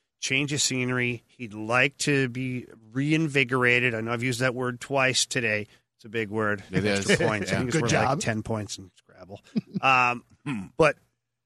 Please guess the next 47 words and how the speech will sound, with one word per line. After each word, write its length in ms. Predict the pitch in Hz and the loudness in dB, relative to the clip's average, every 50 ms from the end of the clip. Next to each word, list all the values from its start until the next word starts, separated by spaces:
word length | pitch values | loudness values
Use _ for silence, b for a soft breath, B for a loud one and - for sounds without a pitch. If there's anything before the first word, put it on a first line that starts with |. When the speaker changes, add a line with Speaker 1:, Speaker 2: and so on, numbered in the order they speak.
| _ _ _ 123 | _ _ _ _
Speaker 1:
that's 320 | - 139 131 139 - - - | 2 2 4 4 4 2 2
the 80 | 190 175 | 4 4
way 140 | 175 185 | 4 4
to 100 | 190 208 | 2 2
do 180 | 190 202 277 294 | -2 -2 -2 0
it. 100 | 151 - - - | -2 -2 -4 -2
Now 200 | 127 139 147 151 | 0 2 2 4
all 60 | 160 | 2
of 40 | 147 | 0
a 40 | |
sudden 160 | - 165 151 143 | 0 -2 -2 -2
you 60 | 135 | -4
convince 300 | - - 127 131 135 127 - | -4 -6 -6 -4 -6 -6 -6
people, 120 | 131 127 | -6 -2
"You 120 | 117 143 | 0 2
know 120 | 185 202 190 | 2 2 2
what? 280 | 175 175 180 185 185 - | 2 2 2 0 0 0
Yeah, 380 | - - 185 185 180 175 175 175 | -4 -4 -4 -2 -2 -2 -2 -2
maybe 240 | 165 165 165 151 175 | -4 -6 -6 -4 -4
he 80 | 170 165 | -4 -2
lost 280 | 165 156 151 143 - | -2 0 0 0 0
his, 260 | 160 143 127 127 120 | -2 -4 -6 -10 -12
uh, 240 | 123 135 143 127 131 127 | -10 -8 -8 -8 -8 -6
passion 440 | - - 143 135 131 131 - - 135 | -4 0 0 0 0 0 -2 -4 -6
a 60 | 135 | -6
little 180 | 131 135 143 139 | -4 -4 -4 -4
bit 260 | 120 131 127 123 - | -2 -4 -4 -4 -4
there 160 | - 127 127 | -4 -2 -2
because 240 | 127 131 117 - 120 | -2 -2 -4 -6 -8
things 240 | - - 135 139 123 | -8 -6 -4 -4 -4
were 140 | 120 123 120 | -4 -4 -4
bad 400 | 107 123 120 120 120 120 123 117 | -4 -6 -4 -2 -2 -2 -2 -4
and 140 | 110 110 107 | -6 -12 -16
a 40 | |
fresh 340 | 107 - - 160 156 143 - | -18 -6 -2 -2 0 0 0
start. 360 | - - 147 139 135 127 123 | 0 2 2 2 2 2 0
Man, 320 | 120 127 147 151 151 143 139 | 0 2 2 4 4 2 2
imagine 440 | 143 135 143 160 175 175 160 175 160 | 0 -2 0 0 0 0 -2 -4 -6
a 60 | 139 | -6
forty 380 | - - 220 214 208 185 170 | 0 4 6 6 6 6 2
goal 360 | 160 143 175 185 175 170 156 135 | -2 -2 0 2 2 2 2 0
Vladdy 360 | 117 147 156 156 160 165 151 | 0 0 2 4 4 4 4
Tarasenko. 800 | - 160 165 151 139 127 - 226 254 269 233 - 165 143 139 131 | 2 2 4 4 4 2 2 2 2 2 2 4 4 4 4 6
We'll 220 | 131 196 285 349 | 6 6 6 4
trade 340 | - - 247 196 147 117 - | 4 4 4 4 4 2 0
for 220 | - 113 113 120 | -4 -4 0 2
him." 140 | 147 226 247 | 2 2 0